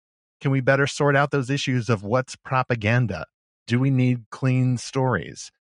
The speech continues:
Uh, is this a Christian story or is it a secular story? Uh, all of those bypass this question. So we need to explore the answer to this question, and let's specifically explore maybe some not so great answers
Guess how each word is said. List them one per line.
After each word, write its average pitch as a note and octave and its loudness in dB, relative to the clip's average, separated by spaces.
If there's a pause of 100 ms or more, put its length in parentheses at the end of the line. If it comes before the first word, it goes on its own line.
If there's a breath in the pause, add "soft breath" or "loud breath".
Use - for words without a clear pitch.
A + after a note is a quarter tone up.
Uh, F2+ -2
is A2+ -2
this A#2+ -4
a A2+ 0
Christian C3+ -2
story C3 2
or B2 2
is B2 0
it A#2 -4
a A2 -2
secular G2+ -2
story? - -10 (360)
Uh, F2+ 0
all B2 2
of B2+ -2
those A#2 2
bypass B2+ -2
this - -10
question. - -10 (440)
So G2+ 0
we G2 0
need G#2 -2
to A2 -2
explore A2+ 0 (160)
the A2+ -2
answer C#3+ 0
to - -4
this B2 -4
question, F#2+ -4 (320)
and F#2 -6
let's A2 -4
specifically E3+ -4
explore B2+ 0 (920)
maybe F#3+ 4
some F3 -2
not E3 2
so A#2 -2
great G2 0
answers - -8